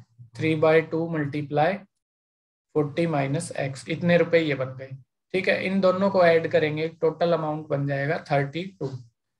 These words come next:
इसका एलसीएम ले लेंगे, एलसीएम टू आ गया, टू से डिवाइड किया वन, वन एक्स प्लस टू से टू को डिवाइड किया वन, थ्री into फ़ोर्टी minus x is equal to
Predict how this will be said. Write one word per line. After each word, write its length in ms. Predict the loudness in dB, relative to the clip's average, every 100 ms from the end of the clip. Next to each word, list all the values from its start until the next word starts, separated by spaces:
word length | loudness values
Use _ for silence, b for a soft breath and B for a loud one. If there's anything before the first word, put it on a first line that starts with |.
| _ -10
इसका 240 | 0 2
एलसीएम 340 | 2 2 0 0
ले 120 | 0
लेंगे, 240 | 0 -4
एलसीएम 1700 | -8 -12 _ _ _ _ _ _ -18 -10 -6 -4 0 2 4 6 8
टू 120 | 10 10
आ 180 | 8 8
गया, 200 | 8 6 2 -4 -12 _ _ _ _ _ _ _ _ _ _ _ -14
टू 280 | -4 -2
से 140 | 2 4
डिवाइड 320 | 6 6 6
किया 120 | 4
वन, 240 | 4 2 0 -10 _
वन 240 | -6 -2 0
एक्स 260 | -2 -4 -18 _ _ _ _ _
प्लस 300 | 2 2 2
टू 140 | -2 -2
से 160 | 0 0
टू 180 | 0 -2
को 80 |
डिवाइड 320 | 0 2 2 4
किया 120 | 2
वन, 300 | 2 -2 -8 -6
थ्री 180 | 0 2 2
into 340 | 0 -4 -4 -6 -14 _ _ _ _ _ -20 _ _ _ 0
फ़ोर्टी 320 | 0 2 0
minus 380 | 2 2 2 2 0
x 280 | 0 -6 -10 -12 -18 _ _ _ _ -2
is 220 | 0 2
equal 320 | 2 2 2
to 160 | 0